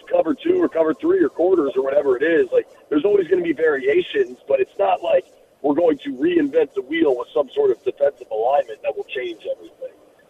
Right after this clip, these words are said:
was, was kind of my understanding of it. Um, what I found really interesting was,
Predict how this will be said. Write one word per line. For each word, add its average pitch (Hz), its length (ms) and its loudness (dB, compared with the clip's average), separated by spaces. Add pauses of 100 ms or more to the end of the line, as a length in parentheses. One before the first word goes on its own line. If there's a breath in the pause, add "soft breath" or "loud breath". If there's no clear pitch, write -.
was, - 180 0
was - 160 0
kind - 200 0
of - 100 -4
my - 180 0
understanding 120 680 -2
of 135 140 2
it. 139 120 0 (400)
Um, 110 400 0 (520)
what 185 120 -6
I 254 120 -2
found - 400 -2 (280)
really 254 380 -2
interesting 226 680 0 (360)
was, 359 160 0